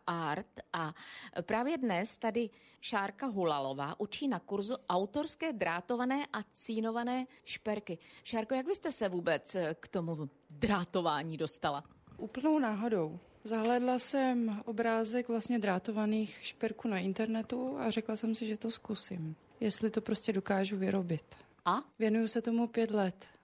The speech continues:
Speaker 2: Přibyla k tomu ještě technika cínování, tepání a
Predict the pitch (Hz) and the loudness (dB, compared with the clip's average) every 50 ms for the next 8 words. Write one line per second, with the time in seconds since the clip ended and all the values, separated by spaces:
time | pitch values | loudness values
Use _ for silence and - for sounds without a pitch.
0 | _ - - 233 208 208 208 214 214 - - 226 220 220 220 220 214 - - 240 | _ -4 0 2 2 4 4 2 2 0 -2 -2 0 0 0 0 -2 -2 0 0
1 | 226 226 - 208 - 220 226 220 - 202 175 - - - 202 202 208 196 220 214 | 0 2 0 -2 -2 0 -2 -2 0 -2 -2 -2 -2 0 2 2 2 2 2 2
2 | 220 220 226 226 240 247 247 247 254 254 - - - - - - - - 220 220 | 2 2 2 4 4 4 6 4 4 2 0 -6 -16 -20 -20 -6 0 0 2 4
3 | - 240 233 226 226 226 226 233 233 233 233 233 233 233 226 226 - - - 196 | 4 4 6 6 4 4 4 6 6 6 6 6 4 2 0 -2 -6 -4 -2 0
4 | 190 190 190 185 185 185 185 190 | 2 2 2 2 0 0 0 -2